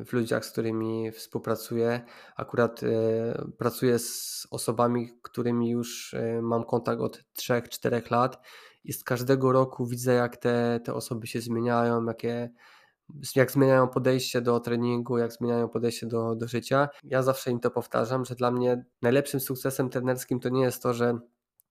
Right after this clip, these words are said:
ktoś z nich jakieś zawody wygrał czy oso-, osiągnął jakiś czas, tylko że oni jakby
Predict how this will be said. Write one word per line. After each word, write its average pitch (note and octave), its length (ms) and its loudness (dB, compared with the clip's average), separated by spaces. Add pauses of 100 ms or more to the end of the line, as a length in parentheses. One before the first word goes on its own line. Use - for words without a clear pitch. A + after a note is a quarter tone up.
(140)
ktoś B2+ 280 -2
z B2 80 -10
nich B2 120 0
jakieś B2 260 0
zawody A#2+ 500 2
wygrał A#2+ 360 2
czy A#2+ 100 -8
oso-, B2 260 -2
osiągnął A#2+ 320 0
jakiś A#2+ 260 -4
czas, C#3 300 0 (320)
tylko C3+ 240 -4
że B2+ 160 0
oni C3 260 4
jakby B2+ 460 2